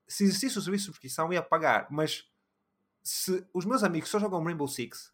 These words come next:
não iam pagar na mesma, mesmo que fosse barato, porque para eles mais vale apostar naquele jogo que eles mais jogam do que estar a apostar num jogo, num serviço, que eles depois v-, eles vão olhar para o catálogo de jogos que lá estão. A maior parte das pessoas não está virada para aí.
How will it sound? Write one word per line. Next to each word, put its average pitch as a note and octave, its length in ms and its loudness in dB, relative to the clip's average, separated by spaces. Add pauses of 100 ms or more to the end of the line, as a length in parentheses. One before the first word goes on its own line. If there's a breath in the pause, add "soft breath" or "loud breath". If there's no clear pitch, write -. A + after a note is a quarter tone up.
(120)
não A3+ 100 -6
iam A#3+ 180 -2
pagar G#3 240 2
na G3+ 80 2
mesma, D#3 600 0 (220)
mesmo G#3 180 -2
que G3+ 80 -12
fosse G3 220 2
barato, F#3 400 2
porque F#3 220 -4
para F#3 180 2
eles B2+ 360 0
mais F#3 200 2
vale C#3+ 240 8
apostar F3+ 420 0
naquele E3+ 280 -4
jogo C#3 220 -2
que F3 100 -8
eles C#3+ 160 -8
mais E3+ 320 -4
jogam A#2 600 -4 (340)
do F3 120 -6
que F#3+ 60 -12
estar G3+ 120 2
a F#3+ 40 2
apostar F#3 280 -2
num F#3+ 140 0
jogo, B2 420 -2 (160)
num E3+ 60 -10
serviço, B2 500 -6
que - 80 -10
eles G3+ 160 0
depois - 460 -2 (880)
v-, D#3 240 -8
eles G3 140 2
vão A3+ 120 6
olhar G3+ 140 6
para G3 140 -4
o - 20 -4
catálogo E3+ 460 4
de B2+ 60 -8
jogos C#3+ 200 -2
que - 100 -14
lá B2 120 2
estão. A2+ 260 -4
A - 20 -10
maior G3 160 -6
parte G3 180 2
das F3+ 100 -6
pessoas F3 240 -8
não F3+ 100 -8
está D#3 640 0
virada C#3+ 300 0
para C3 160 -6
aí. B2 240 -6